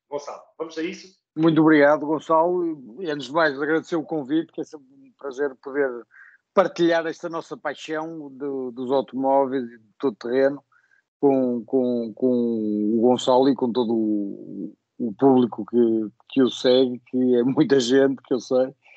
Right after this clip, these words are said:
Speaker 2: e por isso é, é realmente um prazer. Não, é, esta, esta minha aventura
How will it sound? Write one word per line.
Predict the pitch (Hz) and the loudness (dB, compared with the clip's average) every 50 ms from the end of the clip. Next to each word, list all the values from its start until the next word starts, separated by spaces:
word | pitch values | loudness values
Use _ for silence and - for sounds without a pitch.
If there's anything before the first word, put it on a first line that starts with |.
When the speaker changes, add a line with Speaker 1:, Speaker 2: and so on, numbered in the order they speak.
| _ - _ _ _ _ _ | _ -20 _ _ _ _ _
Speaker 2:
e | 151 143 | 0 0
por | 107 101 143 139 | 2 2 2 4
isso | 143 143 139 - - - 147 147 147 | 4 4 4 2 0 0 2 2 4
é, | 147 156 151 147 147 147 143 - - | 4 4 4 4 4 2 0 0 -2
é | - 151 143 143 | -2 -2 -2 0
realmente | 113 135 139 139 139 135 135 | 0 0 -2 -2 -2 -4 -4
um | 135 120 | -2 0
prazer. | 143 151 139 156 151 135 120 _ _ _ | -2 0 2 2 2 2 0 _ _ _
Não, | 214 226 214 - | -4 -4 -4 -4
é, | - 208 202 175 165 190 | -6 -6 -6 -6 -4 -4
esta, | 185 175 - - _ 185 180 170 165 160 151 147 - - | -4 -4 -6 -4 _ 2 4 4 4 2 0 -4 -6 -8
esta | 165 160 - - _ _ 160 156 147 143 143 139 139 131 127 127 123 120 | -10 -10 -10 -12 _ _ -6 -4 -4 -4 -4 -2 -2 -2 -2 -4 -6 -8
minha | 120 135 151 160 165 165 156 156 151 143 151 - 175 165 | _ -4 -4 -2 0 2 4 4 4 2 2 4 4 4
aventura | 160 139 160 170 160 147 127 135 135 131 120 123 123 | 4 4 2 2 2 0 -4 -6 -6 -6 -4 -4 -6